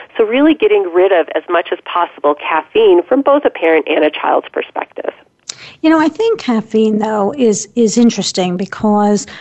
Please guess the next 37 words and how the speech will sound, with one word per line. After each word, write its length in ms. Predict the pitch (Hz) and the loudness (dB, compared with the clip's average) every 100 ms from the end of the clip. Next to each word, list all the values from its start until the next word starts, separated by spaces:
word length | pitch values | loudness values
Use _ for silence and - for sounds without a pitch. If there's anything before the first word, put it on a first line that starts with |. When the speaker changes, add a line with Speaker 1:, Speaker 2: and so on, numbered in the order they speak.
| - - | -20 -20
Speaker 2:
for 160 | - 247 | -6 -2
instance, 320 | 240 233 220 | 0 0 0
I 140 | 247 | 0
went 360 | 262 233 208 202 | 2 2 0 -4
through 460 | - 208 208 202 - | -6 -6 -4 -6 -6
a 80 | 220 | -8
period 380 | - 226 196 190 | -2 -2 0 -2
actually 340 | 196 - 202 | -4 -2 -4
a 60 | 202 | -4
couple 280 | - 214 202 | -4 -2 0
of 60 | |
months 260 | 196 202 - | 0 -2 -4
ago, 380 | 202 - 180 147 - - - - | -4 -2 -2 -4 -10 -16 -18 -4
um, 640 | 208 196 190 190 190 254 | 0 2 2 2 0 0
where 260 | 226 214 214 | 0 2 2
suddenly 880 | - 262 262 269 202 196 190 196 269 | 0 0 2 2 2 0 -2 -4 -6
I 80 | 226 | -10
couldn't 300 | - 208 208 | -2 -2 -2
sleep. 420 | - 349 226 - | -2 -4 -4 -8
I 40 | |
didn't 220 | 190 214 214 | -2 0 2
know 100 | 220 | 2
what 140 | 220 | 0
was 140 | 208 | -4
going 320 | - 214 214 220 | -2 0 2 2
on. 300 | 214 165 127 | 0 -2 -6
I 120 | 190 | -6
just 340 | 208 196 - | -4 -6 -8
couldn't 280 | - 226 214 | -6 0 0
fall 240 | 208 202 202 | 0 -4 -4
asleep. 440 | - 208 196 - | -4 -4 -4 -4
And 140 | - 226 | 0 2
then 100 | 233 | 4
it 160 | 226 | 2
dawned 340 | - 262 339 247 | 0 0 2 2
on 220 | 185 170 | 0 -4
me 380 | 170 180 196 | -8 -8 -10